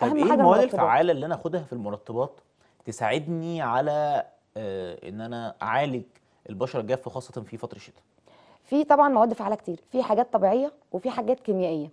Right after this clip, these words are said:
Speaker 1: خلينا في الطبيعية الأول.
Speaker 2: اه خلينا في الطبيعية، دايمًا يدوروا على جل الصبار، البنسنول، الحاج-، اللي هي الألوفيرا بيلاقوا الكلام ده كله،
Speaker 1: مم.
Speaker 2: ممكن يدوروا على زيوت، زيت الجوجوبا، زيت السمسم، زيت اللوز، كل ده مهم جدًا للبشرة.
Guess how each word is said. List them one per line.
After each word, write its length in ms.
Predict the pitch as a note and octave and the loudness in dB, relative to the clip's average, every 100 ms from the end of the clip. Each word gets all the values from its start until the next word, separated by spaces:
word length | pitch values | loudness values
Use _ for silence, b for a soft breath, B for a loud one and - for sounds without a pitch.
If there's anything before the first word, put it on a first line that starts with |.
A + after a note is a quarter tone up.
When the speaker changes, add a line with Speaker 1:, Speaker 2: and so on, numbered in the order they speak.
| - | -8
Speaker 1:
خلينا 180 | C3 C#3 | -6 -6
في 60 | |
الطبيعية 280 | A#2 G2+ G#2 | -6 -4 -4
الأول. 160 | - - | -4 6
Speaker 2:
اه 200 | A3+ G3+ | 10 10
خلينا 300 | G3 B3+ D4+ | 8 6 4
في 60 | C#4+ | 4
الطبيعية، 500 | - G#3 F3+ F3 F3 | 4 6 8 6 8
دايمًا 280 | A3+ D#4+ D#4 | 8 10 8
يدوروا 440 | A#3+ G#3+ A#3+ C4 | 8 8 10 8
على 160 | G3+ F#3 | 6 4
جل 240 | G#3 A3 | 4 2
الصبار، 720 | A3+ - D#3+ - A#3 A#3+ B3 | 0 -2 2 8 10 10 6
البنسنول، 1080 | G3 F3 F3 F3 F#3 F#3 A#3 C#4 C#4 C4 A#3 | 4 2 0 2 0 4 6 8 8 6 6
الحاج-، 340 | G#3+ F#3+ G3+ G3+ | 4 2 -2 0
اللي 140 | G3 | 4
هي 80 | A3+ | 4
الألوفيرا 640 | A#3 G3 G3 G#3+ C#4 C4+ | 4 4 6 8 10 10
بيلاقوا 280 | G#3+ G#3 A3+ | 10 8 6
الكلام 300 | - G#3 A3+ | 4 0 2
ده 60 | G#3 | 4
كله، 200 | B3 A#3 | 4 2
Speaker 1:
مم. 60 | |
Speaker 2:
ممكن 220 | B3 A#3+ | 0 -2
يدوروا 380 | A3 G3 G#3+ B3 | 0 4 8 8
على 160 | A3+ G#3 | 8 4
زيوت، 360 | F3 C4+ F3 - - b b E3 | 4 0 0 -4 -18 b b -2
زيت 220 | G#3 A3+ | 0 0
الجوجوبا، 600 | G3+ F#3+ F3 C4+ C4 A#3+ | -2 0 2 6 10 8
زيت 220 | F#3+ - | 8 -2
السمسم، 560 | - - C4+ C4+ C#4 A3+ | -2 4 4 4 2 2
زيت 220 | F3 G#3+ | 0 0
اللوز، 300 | G3 B3+ C#4 | 2 2 2
كل 220 | - D4+ | 0 4
ده 80 | D4 | 6
مهم 280 | D4 C#4 B3+ | 4 2 2
جدًا 180 | G#3+ A3 | 2 2
للبشرة. 400 | F3 D#3 - | 0 -4 -12